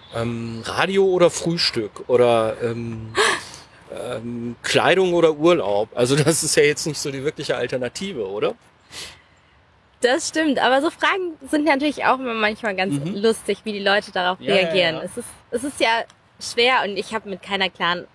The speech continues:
Speaker 2: Antwort
Speaker 1: Mhm.
Speaker 2: eindeutig gerechnet, aber ich dachte, wir fragen's mal. Und es ist natürlich bei einem Podcast auch sehr schön zu hören, dass du dann doch Podcast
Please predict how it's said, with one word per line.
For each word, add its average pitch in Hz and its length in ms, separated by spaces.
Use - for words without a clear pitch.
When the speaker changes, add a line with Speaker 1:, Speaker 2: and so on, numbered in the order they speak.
Speaker 2:
Antwort 190 520
Speaker 1:
Mhm. 139 80
Speaker 2:
eindeutig 202 680
gerechnet, 208 380
aber 202 120
ich 202 120
dachte, 220 340
wir 208 80
fragen's 208 600
mal. 175 400
Und 269 100
es 311 80
ist - 80
natürlich 311 320
bei 226 100
einem 208 160
Podcast 226 480
auch 190 140
sehr 196 160
schön 233 260
zu 247 100
hören, 226 160
dass 240 200
du 269 80
dann 240 180
doch 226 140
Podcast 233 640